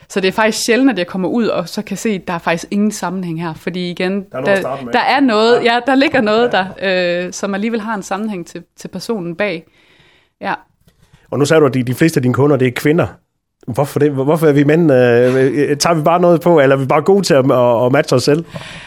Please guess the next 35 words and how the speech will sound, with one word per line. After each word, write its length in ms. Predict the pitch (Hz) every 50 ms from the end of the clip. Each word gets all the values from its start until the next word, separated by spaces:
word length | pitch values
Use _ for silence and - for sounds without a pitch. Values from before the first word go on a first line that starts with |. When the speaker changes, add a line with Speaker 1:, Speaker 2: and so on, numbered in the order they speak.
| - - - - -
Speaker 1:
Nej, 380 | - 185 170 170 180 180 185 185 -
altså 260 | 185 190 - - 202
egentlig 540 | 196 190 190 - - 226 226 202 190 185 175
så 220 | - 208 196 196 208 -
planen 360 | - 247 220 214 196 190 185
er... 200 | 185 185 190 190 185
Øh, 340 | - - 196 190 185 - 180 - _ _ _ _ _ _ -
på 120 | - 208
sigt, 380 | 190 - - 220 220 220 - - - -
øh, 140 | - 180 175
måske 340 | 180 175 - - - 190 180
jeg 100 | 175 -
gerne 220 | 175 175 185 185
vil, 140 | 180 185 175 -
vil 140 | 180 180 180
sådan 260 | - - 175 170 -
efteruddanne 600 | - 269 - - 247 220 208 202 208 202 202 196
mig 100 | 196 196
lidt, 160 | 202 202 202
så 80 | - 202
jeg 80 | 190
ligesom 200 | 190 196 - 208
også 180 | 196 196 - -
kan 140 | - 208 196
hjælpe, 320 | 202 196 196 202 202 202 196 185 185 - - - - - - - _
øh, 540 | - 196 185 180 180 175 175 175 175 175 185 226 254 269 294 285 _ _ _ _
mænd 260 | 208 202 208 196 180
med 120 | 185 185 180
at 100 | 180 - - _ _ _
få, 140 | - 202 190 185 - -
få 80 | 196
styr 200 | - - - 202
på 100 | 185 -
deres 240 | 180 175 180 - -
garderobe. 540 | - 196 185 185 180 185 190 202 190 202